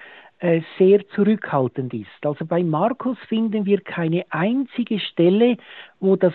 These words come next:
Petrusamt hervorgehoben wird. Also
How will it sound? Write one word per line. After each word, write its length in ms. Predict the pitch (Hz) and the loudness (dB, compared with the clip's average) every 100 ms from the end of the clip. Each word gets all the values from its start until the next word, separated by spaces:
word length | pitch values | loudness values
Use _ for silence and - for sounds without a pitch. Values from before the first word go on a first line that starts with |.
| - | -2
Petrusamt 1080 | - 180 202 - 214 - - 170 170 160 - | 2 2 2 -2 -4 -6 -4 0 0 -4 -14
hervorgehoben 1300 | - - 139 - 190 247 262 190 127 123 113 113 107 | -10 -6 -6 -4 2 4 4 2 0 -4 -6 -8 -10
wird. 260 | 98 95 - - _ _ _ _ _ _ - - - _ | -12 -14 -18 -20 _ _ _ _ _ _ -20 -20 -20 _
Also 220 | - 143 | -10 -10